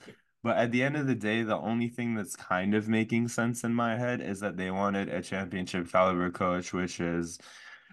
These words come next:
arguably not supposed to be Doc Rivers, but he does have a championship, so you can't take that away from him.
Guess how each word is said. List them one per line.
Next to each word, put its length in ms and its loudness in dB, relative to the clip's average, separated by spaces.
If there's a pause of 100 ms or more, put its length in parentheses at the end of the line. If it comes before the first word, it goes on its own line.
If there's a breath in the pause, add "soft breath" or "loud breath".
(160)
arguably 600 10
not 420 6
supposed 400 0
to 60 -2
be 120 4
Doc 320 2
Rivers, 460 -2
but 340 2 (160)
he 160 4
does 280 4
have 200 0
a 40 -6
championship, 680 -2
so 160 -2
you 80 0
can't 260 -2
take 220 0
that 140 2
away 200 2
from 280 -2
him. 300 -2